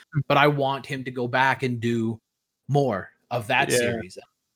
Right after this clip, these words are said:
Speaker 2: I'm curious to see what other stuff he could bring into the works.
Speaker 1: Yeah. Yeah, no, it's, his body of work is, is pretty good.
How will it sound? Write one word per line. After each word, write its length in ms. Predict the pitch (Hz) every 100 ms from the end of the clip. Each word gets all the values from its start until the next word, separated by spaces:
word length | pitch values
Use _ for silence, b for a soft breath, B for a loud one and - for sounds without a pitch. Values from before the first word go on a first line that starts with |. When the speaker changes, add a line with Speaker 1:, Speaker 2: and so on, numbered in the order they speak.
| 120
Speaker 2:
I'm 140 | 127
curious 340 | 120 135 123 120
to 80 | 120
see 160 | - 127
what 240 | 117 120
other 240 | 113 117 117
stuff 420 | - - 113 -
he 140 | -
could 320 | 113 113 104 -
bring 180 | 113 110
into 240 | 107 -
the 80 | 101
works. 500 | 110 101 - - - _ _ B B B -
Speaker 1:
Yeah. 260 | 139 113 - b b b b b b _ _ _ _ _ _ _ -
Yeah, 220 | 151 123
no, 260 | 123 131 139
it's, 300 | 139 - -
his 260 | 147 160
body 260 | 151 151 147
of 60 | 127
work 240 | 117 113
is, 340 | 113 104 - -
is 100 | 110
pretty 220 | - 104
good. 340 | 101 104 107